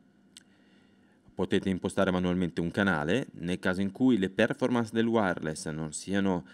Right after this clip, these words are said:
ehm, quelle che vi aspettavate in termini di copertura, e soprattutto se vedete che nella vostra area ci sono parecchi access point, vi consiglio di provare a modificarle manualmente. Quindi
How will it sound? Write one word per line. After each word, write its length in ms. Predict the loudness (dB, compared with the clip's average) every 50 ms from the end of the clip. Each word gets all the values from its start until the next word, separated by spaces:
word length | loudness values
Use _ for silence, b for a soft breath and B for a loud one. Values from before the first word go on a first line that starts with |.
| B B B B -14 -10
ehm, 560 | -6 -4 -4 -4 -4 -4 -4 -6 -8 -12 -14 -18 _ _ _ _ _ _ _ _ _ _ _
quelle 380 | -4 -2 0 2 2 2 0
che 160 | -2 -2 -4 -4
vi 200 | -2 0 0 0
aspettavate 960 | 0 0 -6 -12 -6 _ -4 -4 -2 -2 0 2 4 4 4 2 0 -2
in 140 | -6 -6 -4
termini 320 | -2 -2 -2 -2 -2 -4 -4
di 80 | -6
copertura, 760 | -6 -8 -6 -4 -4 -6 -4 -4 -2 -2 0 0 0 -2 -2 -4 B B B B B B B B B _
e 160 | _ -6 -4
soprattutto 760 | -4 -2 -2 0 0 0 0 -2 0 2 2 2 2 0 -8
se 140 | -8 -8 -4
vedete 480 | -4 -2 2 2 2 2 2 0 -4 0
che 180 | 2 2 2
nella 320 | 2 2 -2 -2 -2 -4 -4 -4
vostra 500 | 0 0 0 0 0 -2 -2 0 0 2
area 260 | 0 0 0 -2 -4
ci 100 | -6 -8
sono 400 | -8 -2 0 0 0 0 -2 -4 B B B B B B _
parecchi 720 | _ -2 0 2 2 2 2 2 0 -4 -8 -4 -2 0
access 320 | 0 -2 -4 -8 -10 -10 -4
point, 560 | -2 -2 -2 -2 -2 -6 -8 -8 -8 -8 -8 B B B B B B
vi 80 | -8 -4
consiglio 540 | -2 -2 -2 0 0 2 2 4 6 4 4
di 120 | 4 2
provare 600 | 2 2 2 2 2 2 2 2 2 2 2 0
a 180 | -2 -2 0 0 0
modificarle 680 | 0 0 0 -2 -2 -4 -2 0 2 2 4 4 4 4
manualmente. 720 | 4 2 2 4 4 4 4 4 2 0 -2 -6 -10 -10
Quindi 400 | -4 -2 -2 -2 -2 -4 -8